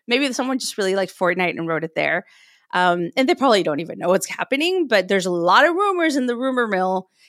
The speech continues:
in the gaming world about Fortnite times Lego, Lego and Fortnite partnership kind of coming to fruition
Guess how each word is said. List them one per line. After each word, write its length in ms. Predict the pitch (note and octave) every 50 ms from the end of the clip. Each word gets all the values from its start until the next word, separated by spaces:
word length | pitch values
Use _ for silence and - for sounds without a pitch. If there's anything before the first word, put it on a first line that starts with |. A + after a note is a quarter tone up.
| _ _
in 120 | G#3 G3+ F#3+
the 80 | F#3
gaming 520 | F#3+ E3+ - G#3 G#3+ A3 A3+ A#3 A3+ G#3+ F#3+
world 360 | F3 F3 F3 F3 E3 E3+ - -
about 480 | F3 F3 - F#3 E3+ E3 E3 D#3+ F3+ - _ _ _ _ _ _ _ _ _ _ _ -
Fortnite 680 | A#3+ A#3 A3+ A3+ A3 A3+ A3 G#3+ G#3 G#3 G#3 G3+ G3+ - _ _ _ _ _
times 340 | - - - G3+ F3+ F3+ F#3
Lego, 680 | F3 F#3 F#3+ F#3 F3+ F#3 F3+ F3+ F3+ F3 F3 F3+ G#3 - _ _ _ _ - F3 F3
Lego 220 | F3+ F#3 F#3+ G3
and 120 | G3 G3 F#3+
Fortnite 380 | - F#3+ F3 E3+ F3 E3 -
partnership 600 | - - E3+ D#3+ E3+ E3+ - - E3+ E3+ E3+ E3+ _ _ _ - _ _ _ _ _ _ _
kind 300 | - - A3 G#3+ G#3 G#3
of 340 | G#3 G#3 G#3 G3 F#3 F3+ -
coming 240 | - G3+ G3 F#3+ F3
to 80 | -
fruition 760 | E3 - - G3+ A3 A#3+ C4+ - - D4 C#4 C4+ C4 C4 C4